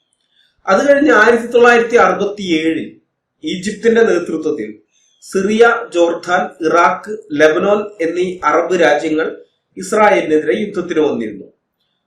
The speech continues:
അന്നും ഒരേ സമയം പല യുദ്ധമുഖങ്ങളിൽ ഇസ്രായേലിന് യുദ്ധം ചെയ്യേണ്ടി വന്നു. ആ യുദ്ധത്തിൽ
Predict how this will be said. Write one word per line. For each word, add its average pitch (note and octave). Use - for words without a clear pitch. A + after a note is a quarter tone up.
അന്നും B3
ഒരേ G#3
സമയം G3+
പല F#3+
യുദ്ധമുഖങ്ങളിൽ F#3+
ഇസ്രായേലിന് E3+
യുദ്ധം F#3+
ചെയ്യേണ്ടി D#3+
വന്നു. B2
ആ C4+
യുദ്ധത്തിൽ G#3